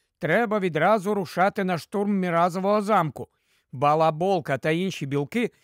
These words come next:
перебиваючи одне одного, заторохтіли, що, мовляв, хто як, а вони, білки, можуть їсти і говорити водночас.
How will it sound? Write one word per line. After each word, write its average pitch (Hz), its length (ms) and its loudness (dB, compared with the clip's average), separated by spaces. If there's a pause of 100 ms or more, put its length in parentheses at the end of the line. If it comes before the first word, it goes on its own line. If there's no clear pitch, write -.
(120)
перебиваючи 220 720 2
одне 180 260 0
одного, 196 500 0
заторохтіли, 180 800 -2
що, - 180 -4
мовляв, 190 340 0 (340)
хто - 380 -2
як, 196 380 -4 (240)
а 190 180 4
вони, 202 360 0
білки, 165 460 -2
можуть 190 520 -2
їсти 214 440 -4
і 208 180 -4
говорити 175 460 -2
водночас. 165 800 -2